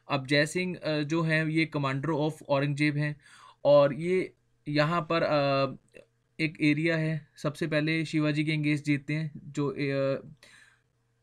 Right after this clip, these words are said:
बहारगढ़ का, I think, अ, ये मैं लिख देता हूँ, बहारगढ़ फोर्ट है, इसको जीत जाते हैं। शिवाजी के against। और शिवाजी को यहाँ पर ये कैप्चर कर लेते हैं, पुरंदर का फोर्ट है बहुत फेमस,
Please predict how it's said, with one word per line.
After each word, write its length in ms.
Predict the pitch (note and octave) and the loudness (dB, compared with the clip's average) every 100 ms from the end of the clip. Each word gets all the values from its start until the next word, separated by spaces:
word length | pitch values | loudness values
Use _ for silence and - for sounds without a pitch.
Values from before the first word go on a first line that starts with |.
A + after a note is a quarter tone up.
| _ _ - | _ _ -4
बहारगढ़ 540 | C#3 D3+ D#3 D3+ D3 | 2 4 4 2 0
का, 120 | D3+ | 2
I 160 | C#3+ C#3+ | 0 0
think, 280 | D3 C#3+ - | -2 -6 -4
अ, 340 | C3+ C3 C3 A#2+ _ - - | -4 -4 -6 -10 _ -16 -12
ये 60 | C3 | -8
मैं 80 | |
लिख 120 | B2+ A#2+ | -6 -6
देता 200 | A#2+ C3 | -6 -6
हूँ, 100 | C3 | -4
बहारगढ़ 500 | B2+ C3 C3 C3 C3+ _ _ - | -2 -2 -2 -6 -6 _ _ -4
फोर्ट 260 | C#3 C3+ C#3 | -2 -2 -2
है, 220 | C3 - _ - - - - | -6 -8 _ -20 -20 -20 -8
इसको 280 | D3 - E3 | -6 -2 0
जीत 180 | C#3+ C#3 | 0 0
जाते 300 | C3+ B2+ C3+ | 0 -2 -6
हैं। 240 | C#3+ - _ _ _ _ _ _ _ _ _ _ _ _ _ | -6 -10 _ _ _ _ _ _ _ _ _ _ _ _ _
शिवाजी 380 | - D3 C#3+ C#3 | -4 0 0 0
के 160 | C#3 C#3+ | -2 -2
against। 380 | C#3 C#3+ C#3+ - - - - - | -2 -4 -6 -20 -20 -20 -14 -2
और 320 | D#3+ E3+ - | 2 2 -2
शिवाजी 520 | - F#3+ F#3+ G3+ G#3 | -6 -2 0 0 -2
को 200 | - G#3 | -2 -2
यहाँ 220 | G#3 F3+ F3+ | 0 0 0
पर 160 | G3 | -2
ये 120 | G#3 | -2
कैप्चर 400 | G#3 E3 D3+ G3 | 0 0 2 -2
कर 140 | E3+ C#3+ | 0 -2
लेते 300 | B2 A#2 A#2+ | -2 -2 -4
हैं, 120 | A#2+ - D3+ | -4 -6 -2
पुरंदर 380 | D3 D3 D#3 | 0 0 -2
का 120 | E3 D#3+ | -2 -4
फोर्ट 300 | D3+ C#3 D3 | -2 -4 -4
है 200 | D3+ G3 _ - - - _ - | -6 -6 _ -20 -20 -20 _ -4
बहुत 200 | C3+ D3 | 0 0
फेमस, 400 | D3 C3+ C#3+ D#3 | 0 -4 -4 -8